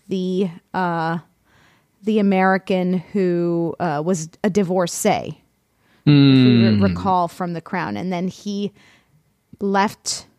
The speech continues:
Speaker 1: the monarchy, and suddenly Elizabeth's father became king, and she became
Speaker 2: Right.
Speaker 1: first. She was suddenly first in line because
Speaker 2: Right.
Speaker 1: there, he had no sons.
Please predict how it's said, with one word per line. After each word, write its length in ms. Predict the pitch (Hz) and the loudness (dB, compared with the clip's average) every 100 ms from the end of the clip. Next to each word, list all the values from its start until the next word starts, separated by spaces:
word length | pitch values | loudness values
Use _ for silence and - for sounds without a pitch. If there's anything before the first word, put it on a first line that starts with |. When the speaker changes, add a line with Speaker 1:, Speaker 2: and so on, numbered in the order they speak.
| _ _ _ | _ _ _
Speaker 1:
the 80 | 220 | 2
monarchy, 760 | 202 190 190 185 - 190 202 | 2 2 -2 -4 -8 -4 -4
and 420 | 214 202 190 196 185 | -4 -4 -4 -4 -4
suddenly 760 | 226 202 190 185 190 185 175 _ | -2 -2 -2 -4 -4 -4 -8 _
Elizabeth's 480 | 190 190 156 185 - | -2 -2 -2 -6 -4
father 580 | - 202 202 185 180 220 _ - _ | 0 2 2 2 0 -4 _ -18 _
became 420 | 202 - 190 175 | -8 -2 -2 0
king, 420 | 170 185 156 156 - | -2 -6 -4 -6 -4
and 140 | 202 | -4
she 180 | - 208 | -4 -8
became 260 | 180 - 117 | -8 -4 2
Speaker 2:
Right. 200 | 117 117 | 2 2
Speaker 1:
first. 340 | 92 - - - _ _ _ - | -2 -8 -14 -18 _ _ _ -16
She 240 | - 247 | -6 -4
was 140 | 208 | -4
suddenly 300 | - 220 196 | -4 -4 -2
first 300 | 185 175 175 175 | -6 -8 -10 -10
in 140 | 180 | -2
line 320 | 247 214 220 - - - - | 0 2 -2 -4 -20 -20 -6
because 340 | 208 110 202 | 0 4 4
Speaker 2:
Right. 80 | 196 | 4
Speaker 1:
there, 140 | 208 208 | 0 0
he 200 | 175 214 | -4 -2
had 240 | 175 175 | -2 -4
no 120 | 170 | -8
sons. 720 | 160 - 143 - - - - | -8 -6 -8 -12 -16 -14 -16